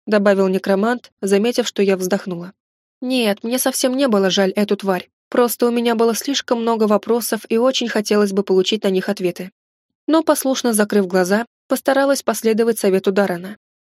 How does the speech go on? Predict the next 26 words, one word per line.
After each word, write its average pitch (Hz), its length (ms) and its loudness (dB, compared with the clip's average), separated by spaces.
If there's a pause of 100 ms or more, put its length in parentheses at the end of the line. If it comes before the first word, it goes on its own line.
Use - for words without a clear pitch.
Признаться, 254 520 0
не 240 120 2
думала, 226 360 0
что 202 220 -2
удастся 202 400 0
уснуть, 190 460 -4
но 202 120 0
нет. 208 320 -4 (320)
Сказались 233 600 0
усталость 208 520 -2
и 214 40 2
волнение. 214 600 -4 (340)
А 233 80 -2
еще, 240 340 2
наверное, 240 560 0
то 233 180 0
чувство 214 380 -2
покоя, 214 500 -2 (220)
что - 220 2
рядом 247 300 2
человек, 254 440 2
который 240 400 0
излучает 226 540 -2
уверенность 214 500 2
в - 80 -20
том, 233 300 -2